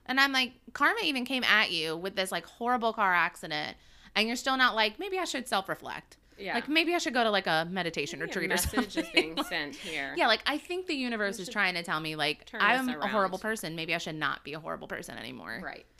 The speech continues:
Speaker 1: You know,
Speaker 2: No.
Speaker 1: just, just an idea, just a thought that, you know, just putting that out there.
Speaker 2: Yeah.
Speaker 1: But maybe you shouldn't be a twat face.
Speaker 2: Doing that stuff.
Speaker 1: Yeah.
Speaker 2: Yeah.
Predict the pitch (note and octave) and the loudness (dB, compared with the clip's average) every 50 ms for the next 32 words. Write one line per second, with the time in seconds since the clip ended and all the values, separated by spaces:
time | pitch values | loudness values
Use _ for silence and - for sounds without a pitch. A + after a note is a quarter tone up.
0 | - - - - - - - F#3 F3 C3+ - - E3+ - E3 - - - - - | -14 -14 -14 -14 -16 -12 -8 -6 -4 -4 -4 -6 -8 -6 -6 -4 -4 -6 -6 -2
1 | - D4+ D#4 - C4 A#3+ F#3+ E3+ E3+ - E3+ D#3 E3 D#3+ E3 F#3+ F#3+ G3 - G#3 | -2 -2 0 2 2 2 2 2 0 -2 -2 0 2 2 0 0 -2 -6 -10 -10
2 | - G3 F3 - - D#3 C#3+ C3+ C3+ C#3+ - - - F#3+ F3+ E3+ E3 D#3 D3+ C#3+ | -10 -10 -10 -4 -2 0 2 4 4 2 2 -2 -8 -8 -4 -2 -2 -2 -2 -4
3 | - - - - - G3 F#3 D3+ G#2 F3+ F3 - - G#3 - - - - - D#3 | -6 -10 -18 -12 -10 -8 -8 -8 -8 -10 -12 -12 -12 -12 -10 -6 -8 -6 -4 -4
4 | C#3 C3+ C3+ C3+ D3 D3 - C#3 C3 C3+ - C#3 C#4 C4+ B3+ A#3+ A#3+ A#3+ A#3+ - | -4 -2 -2 -4 -4 -6 -6 -8 -6 -6 -6 -6 -6 -6 -8 -10 -12 -14 -14 -10
5 | - F3 D#3+ D#3+ D#3+ D3+ D3+ C#3 C3+ D3 E3 D#3+ - G3 D#3 D#3+ D3+ C#3+ C#3 C3 | -8 -8 -6 -6 -6 -8 -8 -10 -12 -12 -12 -12 -10 -10 -10 -8 -6 -6 -6 -6
6 | C3 E3 - _ _ _ _ _ - E3+ - - E3+ C#3+ A2+ - - - G2 G#2 | -6 -8 -12 _ _ _ _ _ -16 -16 -10 -6 -2 -2 -2 -2 -2 -6 -8 -6
7 | C3 D3+ D#3+ D#3 C#3+ C#3 - - - D3 C#3 C#3+ - E3 D#3 A2+ D#2+ F#3+ - - | -6 -8 -8 -8 -10 -10 -12 -12 -12 -12 -12 -12 -14 -14 -14 -14 -14 -16 -18 -16
8 | F#3 D3+ | -14 -14